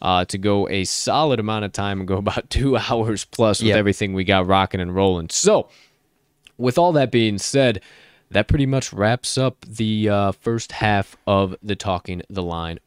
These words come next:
Speaker 1: podcast. So we're gonna make this super duper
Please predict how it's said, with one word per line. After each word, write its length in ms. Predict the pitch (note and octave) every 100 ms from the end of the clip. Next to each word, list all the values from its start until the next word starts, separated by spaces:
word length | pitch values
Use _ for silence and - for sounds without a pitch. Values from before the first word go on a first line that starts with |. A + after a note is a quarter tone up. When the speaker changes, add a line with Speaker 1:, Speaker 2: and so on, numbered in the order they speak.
| -
Speaker 1:
podcast. 640 | A2+ G#2+ F#2 E2+ C#2 - -
So 340 | - F3 A2 - - - - _ _ _
we're 120 | - C#3+
gonna 120 | F#3
make 240 | E3+ D#3+
this 360 | D3+ C#3+ - - _
super 720 | - - - - C3+ C#3+ D#3 D3+ - _ - B2+
duper 480 | B2+ C3 D3 C#3